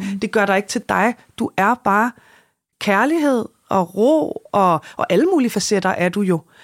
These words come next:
Speaker 2: Men vi er jo alt. Altså, jeg har jo, øh, seksten mennesker inde i mig selv. <laughs> Det lyder, som om jeg er skizofren, men det er mere sådan,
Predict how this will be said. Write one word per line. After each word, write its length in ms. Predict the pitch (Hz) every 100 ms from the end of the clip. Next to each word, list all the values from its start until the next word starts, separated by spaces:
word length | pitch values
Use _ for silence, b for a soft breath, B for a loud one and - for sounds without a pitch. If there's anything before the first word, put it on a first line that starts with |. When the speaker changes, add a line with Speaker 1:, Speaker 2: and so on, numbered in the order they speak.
| b
Speaker 2:
Men 240 | - 208 180
vi 120 | 226 -
er 100 | 202
jo 240 | 247 285 - _ _ -
alt. 460 | 254 - - - _ _ _ _ _ _ _ _ -
Altså, 220 | 220 220 185 b -
jeg 120 | 220
har 180 | 233 -
jo, 180 | 254 233 208
øh, 200 | 196 170
seksten 680 | - 165 190 - - 302 220
mennesker 400 | 190 185 - 247
inde 160 | 202
i 40 | 220
mig 140 | 196
selv. 220 | 185 220 - 180 B B B B
<laughs> 540 | B _ _ - -
Det 80 | 247
lyder, 240 | 214 220 220
som 140 | 220
om 80 | 196
jeg 40 |
er 40 | 202
skizofren, 560 | 208 190 180 202 -
men 80 | 208
det 100 | 220
er 40 | 220
mere 220 | 226 202
sådan, 280 | - 226